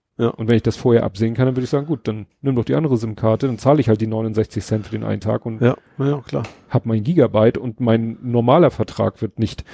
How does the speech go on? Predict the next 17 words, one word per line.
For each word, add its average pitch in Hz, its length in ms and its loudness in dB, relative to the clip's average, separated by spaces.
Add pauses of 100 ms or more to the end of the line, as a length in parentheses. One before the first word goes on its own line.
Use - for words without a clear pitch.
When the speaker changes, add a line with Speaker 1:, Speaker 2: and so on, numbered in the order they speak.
(140)
Speaker 2:
von 120 160 2
diesen 110 240 0
Ausreißern 107 680 2
irgendwie.“ 101 540 -6
Speaker 1:
Mhm. 131 260 -2 (520)
Ja. 135 200 -4 (960)
Speaker 2:
Und, 139 260 -8
also 131 160 6
ich 131 80 4
hab's 139 100 0
mal 117 120 2
ausgerechnet, 165 360 2
es 131 120 -2
ist, 135 160 -6
selbst 123 420 0
wenn 120 100 0
du 113 240 -2